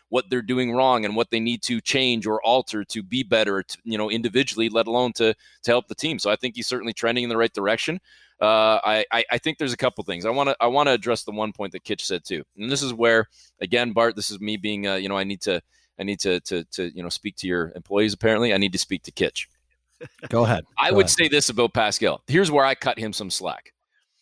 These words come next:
Speaker 1: Last year, everybody was on the Pascal train. "Oh my God, he's unbelievable, and what a player he is, and what a diamond in the rough, and he's an all-star, and da, da, da, da."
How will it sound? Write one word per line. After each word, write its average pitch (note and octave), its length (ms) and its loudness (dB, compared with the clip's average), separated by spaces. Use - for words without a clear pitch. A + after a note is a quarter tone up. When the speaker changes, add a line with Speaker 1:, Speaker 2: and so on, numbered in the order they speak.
Speaker 1:
Last E3 520 0
year, C#3 380 0
everybody C#3+ 500 0
was B2 140 -6
on A#2+ 140 -2
the G#2+ 40 -8
Pascal G#2 480 -4
train. E2 280 -16
"Oh F3 240 6
my A2 180 0
God, G#2 220 0
he's G#2 100 -8
unbelievable, G#2+ 680 -4
and G2 120 -10
what A2+ 140 -4
a G2 40 -6
player A#2 320 -2
he A2 160 -2
is, D#3+ 240 2
and A2 120 -8
what A2 140 0
a G#2 100 2
diamond A2+ 380 0
in G2+ 120 -8
the G2+ 100 -10
rough, F3 360 0
and A2+ 100 -4
he's A2 140 -4
an A#2 60 0
all-star, D#3+ 460 4
and B2+ 80 2
da, A#2+ 80 4
da, A2+ 100 2
da, B2 80 2
da." A2+ 200 4